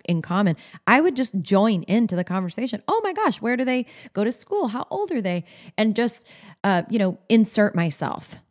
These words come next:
as if I was talking to people that I knew. And, and here's kind of the funny <laughs> thing about that. You know, um, people would, they, they would look at me kind of, and I,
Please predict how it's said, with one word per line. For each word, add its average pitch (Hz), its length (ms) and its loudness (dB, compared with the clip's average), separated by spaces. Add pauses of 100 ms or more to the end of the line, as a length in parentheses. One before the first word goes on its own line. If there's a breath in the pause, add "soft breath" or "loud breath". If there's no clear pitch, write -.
(260)
as 233 240 2
if 233 160 2 (140)
I 180 160 2
was 196 180 -2
talking 175 400 -4
to 170 340 0
people 175 360 -4
that 170 120 0
I 160 140 -2
knew. 165 400 -2 (160)
And, 208 160 2
and 240 120 4
here's 320 300 0
kind 233 240 -2
of 233 80 2
the 202 80 2
funny 196 260 -2
<laughs> - 120 -8
thing - 320 2
about - 440 -4
that. - 200 -2 (460 loud breath)
You 240 80 2
know, 214 180 4 (480 soft breath)
um, 180 640 0 (420)
people 339 360 4
would, 202 420 4 (100)
they, 202 220 2
they 233 160 6
would 214 160 2
look 277 160 0
at 370 100 -4
me 202 200 2
kind 220 180 0
of, - 80 -2
and 214 140 6
I, 208 100 4